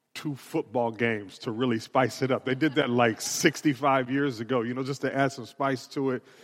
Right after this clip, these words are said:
I don't know. Thanksgiving is like the middle child of holidays. Got, the kids love Halloween. The kids love Christmas. Thanksgiving is right in the middle. It's the poor little middle child, you know.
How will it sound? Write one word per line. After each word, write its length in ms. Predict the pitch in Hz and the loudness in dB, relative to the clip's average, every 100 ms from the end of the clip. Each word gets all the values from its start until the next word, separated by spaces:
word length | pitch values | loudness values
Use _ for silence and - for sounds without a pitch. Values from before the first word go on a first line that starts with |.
| - - | -20 4
I 80 | 139 | 4
don't 100 | 117 | 4
know. 160 | 95 98 | -2 -12
Thanksgiving 560 | 123 180 156 208 196 | -2 0 2 0 2
is 140 | 156 156 | 2 2
like 160 | 139 | 2
the 80 | 123 | -4
middle 320 | 135 151 147 | -2 0 0
child 580 | - - 131 131 123 113 | -2 2 4 4 0 -4
of 80 | 104 | 0
holidays. 560 | 120 117 104 104 95 | 2 4 0 -2 -2
Got, 220 | 104 - - - - - _ _ | -6 -8 -10 -20 -20 -20 _ _
the 100 | - | -18
kids 380 | - 165 165 135 | -2 2 2 2
love 220 | 156 160 | 2 2
Halloween. 840 | 147 156 156 143 139 131 127 127 131 - - _ _ _ _ - | 4 2 2 0 0 -2 -4 -8 -14 -18 -20 _ _ _ _ -16
The 80 | - | -12
kids 380 | - 156 127 | 0 0 2
love 280 | 143 156 139 | 0 0 0
Christmas. 800 | - 147 127 123 120 120 - - - - - _ _ _ - | -2 -2 -2 -6 -6 -6 -8 -14 -16 -18 -20 _ _ _ 0
Thanksgiving 560 | 147 135 127 147 143 | 0 0 -2 -4 -4
is 140 | 127 110 | -6 -4
right 220 | 127 123 | -4 -4
in 100 | 113 | -6
the 60 | 120 | -4
middle. 200 | 131 113 | -4 -4
It's 100 | 123 | -8
the 100 | 110 | -8
poor 260 | 147 131 | -4 -4
little 340 | 123 113 101 - | -2 -4 -6 -8
middle 240 | 120 120 104 | -10 -8 -8
child, 460 | - 107 101 95 95 _ | -4 -4 -4 -10 -16 _
you 80 | 107 | -14
know. 240 | 104 101 | -12 -12